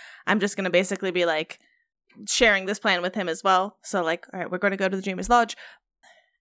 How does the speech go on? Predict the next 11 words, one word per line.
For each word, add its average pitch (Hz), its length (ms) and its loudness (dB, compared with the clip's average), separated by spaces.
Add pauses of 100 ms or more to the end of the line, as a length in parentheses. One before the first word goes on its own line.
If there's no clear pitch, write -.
(140)
I 214 40 -2
don't 220 240 2
know. 202 400 2 (100)
Do 220 140 -2
what 233 100 0
you 220 140 0
think 208 180 -2
best. - 400 -2 (460)
Keep - 240 0
them 254 120 4
away. 208 520 2